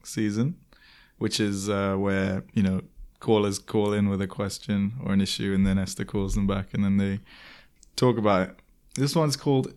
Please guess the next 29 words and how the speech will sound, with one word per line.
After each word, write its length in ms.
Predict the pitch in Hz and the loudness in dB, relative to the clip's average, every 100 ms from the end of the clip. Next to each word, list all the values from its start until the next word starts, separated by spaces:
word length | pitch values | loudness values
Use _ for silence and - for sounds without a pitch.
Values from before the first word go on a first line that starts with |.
| _ | _
It's 220 | 123 98 120 | -4 0 2
a 60 | |
Matter 500 | 113 120 120 117 113 | 4 6 4 2 -2
of 180 | 101 - | -2 -8
Pride. 600 | - 117 107 98 95 - - _ _ - | 0 4 4 2 -2 -6 -16 _ _ -6
And 580 | 113 104 104 104 101 98 | -2 0 0 0 0 2
basically, 760 | 180 170 - 151 139 139 139 - - - - | 4 4 4 2 4 2 0 -8 -14 -12 -8
the 100 | 123 | -2
question 400 | 131 120 - 113 | 2 0 2 2
is 100 | 110 | 2
from 320 | - 110 107 | 0 0 2
a 400 | 104 104 101 107 - - - - - - - | 0 0 -2 -4 -10 -14 -14 -16 -20 -20 0
young 300 | 123 110 107 | 4 6 6
man. 480 | 107 107 120 - - _ | 4 4 4 0 -10 _
Uh, 300 | 110 104 101 101 | -2 0 0 0
I 20 | |
think 140 | 113 | -2
he's 100 | 104 | -4
probably 340 | - 104 95 98 | -4 -4 -2 -2
in 120 | 101 | -2
his 120 | 98 | -2
early 300 | - 104 101 95 | -2 -2 -2 -2
twenties, 580 | 104 98 - 101 98 | -2 -2 -2 -6 -6
and 240 | 98 98 101 | -8 -6 -4
he's, 580 | 98 98 98 - - - | -4 -4 -6 -10 -14 -12
um, 640 | - 101 95 95 95 90 - _ _ - - - | -8 -4 -4 -2 -4 -4 -10 _ _ -6 -6 -8
he 160 | 127 113 | -6 -4
says 320 | - 147 135 | 0 0 2
he's 180 | 139 | 0